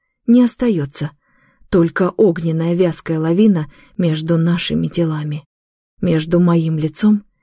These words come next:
и его ширинкой. Я обвожу пальцами его живот, спускаясь по шрамам и кубикам и наталкиваюсь на хромированную пряжку ремня. Уверенно подцепляю язычок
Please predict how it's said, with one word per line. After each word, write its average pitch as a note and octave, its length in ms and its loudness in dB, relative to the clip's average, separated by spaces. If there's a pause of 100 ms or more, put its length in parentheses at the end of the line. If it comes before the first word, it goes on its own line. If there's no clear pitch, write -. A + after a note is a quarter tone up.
(180)
и F3 100 -2
его D3 400 -2
ширинкой. D3 720 -10 (540)
Я E3 400 0
обвожу F3 480 -2
пальцами F3 520 -2
его E3 320 0
живот, E3 420 -6 (380)
спускаясь E3 680 -6
по D3+ 160 -6
шрамам E3 580 -2
и C#3+ 40 -4
кубикам E3+ 580 -4 (360)
и F3 140 -2
наталкиваюсь D#3+ 840 -2
на F3 140 -2
хромированную D#3 880 -2
пряжку D3 440 -8
ремня. C#3+ 380 -6 (920)
Уверенно E3 560 2
подцепляю F#3+ 680 -2
язычок E3 540 -4